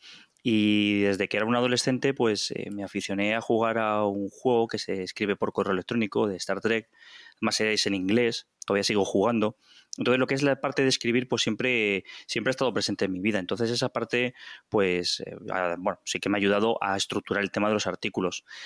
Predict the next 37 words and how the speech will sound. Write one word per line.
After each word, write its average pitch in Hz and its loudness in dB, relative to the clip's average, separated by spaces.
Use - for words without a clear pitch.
Pero 110 2
el 104 2
problema 107 2
que 120 -4
tengo 113 2
yo 113 4
es - -4
que 104 -4
yo 101 4
dejo 107 0
todo 107 2
para 98 -2
última 95 0
hora. 98 0
Yo 90 -4
procrastino 104 -2
mucho 120 2
y 117 2
me 104 2
cuesta 110 0
mucho 110 0
centrarme 107 0
en 120 0
casi 104 -4
todo, 101 0
incluido 92 -2
en 104 4
mi 101 4
trabajo. 98 -2
¿Qué 113 -2
pasa? 127 -2
Que 104 -2
al 98 0
llegar 107 0
a - 2
última 120 2
hora, 127 0